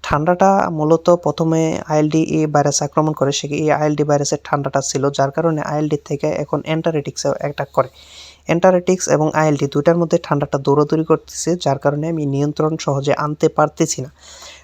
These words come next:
তো এটা নিয়ন্ত্রণ করার জন্য আমার সবচেয়ে বেশি প্রয়োজন হচ্ছে কি আমার খা-, ঘরটা, নতুন খামারটা রেডি করা। খামার রেডি করে যদি আমি এই খামার থেকে ওইখানে শিফট করতে পারি দ্রুততার সাথে, তাহলে হয়তোবা এমনিতেই ওর কোনো মেডিসিন ছাড়াই, এ, আমার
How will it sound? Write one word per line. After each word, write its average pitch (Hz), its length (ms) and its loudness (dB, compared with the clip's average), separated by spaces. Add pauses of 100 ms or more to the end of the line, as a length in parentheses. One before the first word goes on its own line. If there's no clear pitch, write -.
(100)
তো 185 140 2
এটা 190 220 2
নিয়ন্ত্রণ 185 380 2
করার 185 240 4
জন্য 170 220 2
আমার 165 260 2
সবচেয়ে - 600 0
বেশি 160 300 -2
প্রয়োজন 185 420 0
হচ্ছে 151 340 -4
কি 147 220 0
আমার 147 240 -2
খা-, 143 260 0
ঘরটা, 147 580 -2
নতুন 147 340 -2 (100)
খামারটা 156 460 0
রেডি 139 220 0
করা। 135 220 2 (220)
খামার 160 280 2
রেডি 156 200 2
করে 170 200 2
যদি 151 260 -2
আমি 151 160 -4
এই 156 160 -6
খামার 160 320 -2
থেকে 151 360 -2
ওইখানে 156 320 -2
শিফট - 300 -8
করতে 185 240 -2
পারি 143 220 4
দ্রুততার 147 400 -2
সাথে, 165 300 0 (400)
তাহলে 160 300 4
হয়তোবা 160 340 2 (100)
এমনিতেই 175 600 2
ওর 170 140 2
কোনো 175 220 0
মেডিসিন 160 440 0
ছাড়াই, 151 400 2 (420)
এ, 135 180 -4
আমার 143 240 2